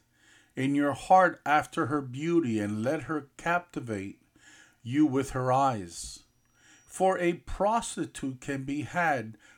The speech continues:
for a loaf of bread, but another man's wife preys on your very life."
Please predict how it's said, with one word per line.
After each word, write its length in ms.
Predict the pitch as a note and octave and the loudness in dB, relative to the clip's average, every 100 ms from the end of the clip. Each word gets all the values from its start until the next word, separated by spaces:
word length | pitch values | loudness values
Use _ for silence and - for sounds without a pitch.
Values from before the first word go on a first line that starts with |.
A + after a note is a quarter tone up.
| _ | _
for 220 | - D3 | 0 2
a 140 | C3+ | 2
loaf 380 | B2 C#3+ E3 E3 | 0 2 2 0
of 220 | D3+ - - | -8 -10 -2
bread, 400 | D3+ C#3 F2 E2 _ _ _ _ _ _ _ | 0 0 -4 -12 _ _ _ _ _ _ _
but 160 | D3 C#3+ | 6 8
another 480 | C3+ C3+ F3 B3 A#3+ | 8 6 4 4 2
man's 460 | G#3+ F#3+ E3 C3 | 2 2 -2 -4
wife 540 | C#3 D3+ E3 C#3 - - | -6 -2 0 0 -4 -6
preys 420 | - D3+ D#3+ C#3+ | 0 2 2 0
on 160 | B2 A#2 | 0 0
your 160 | G#2+ | -2
very 480 | G#2 A#2+ C3 B2+ A2+ | -4 2 2 4 0
life." 760 | A2+ A2 F2 D2+ - - - | -2 -2 -2 -8 -18 -20 -20